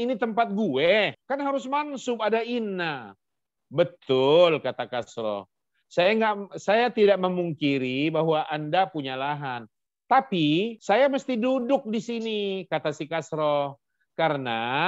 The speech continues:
di hadapan kita ini ada si ya mutakallim yang sanggup menghadapinya, biar cocok, biar damai, biar adem,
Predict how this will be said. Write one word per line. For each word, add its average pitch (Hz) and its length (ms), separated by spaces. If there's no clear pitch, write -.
di 196 220
hadapan 202 560
kita 170 400
ini 208 260
ada 190 380
si 196 560
ya 208 240
mutakallim 214 1120
yang 196 160
sanggup 220 640
menghadapinya, 185 1040
biar 170 260
cocok, 165 460
biar 160 180
damai, 156 400
biar 151 240
adem, 180 480